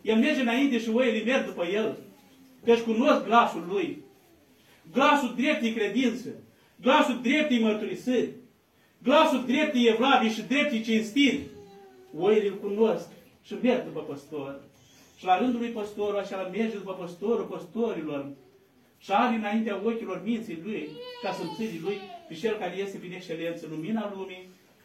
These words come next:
lumina și adevărul lumii, care este calea, adevărul și viața, cum zice El însuși Mântuitorul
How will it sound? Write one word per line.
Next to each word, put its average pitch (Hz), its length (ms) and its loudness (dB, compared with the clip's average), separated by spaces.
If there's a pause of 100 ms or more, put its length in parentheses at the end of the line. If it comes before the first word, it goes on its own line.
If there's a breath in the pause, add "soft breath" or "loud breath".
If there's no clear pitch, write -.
lumina 202 480 -6
și - 60 -16
adevărul 175 600 0
lumii, 190 200 -8 (280)
care 147 160 -6
este 175 280 -6
calea, 180 400 -2
adevărul 156 320 -10
și - 100 -18
viața, 147 240 -8
cum 151 220 -12
zice 143 180 -12
El 139 80 -8
însuși 135 240 -10
Mântuitorul 139 460 -12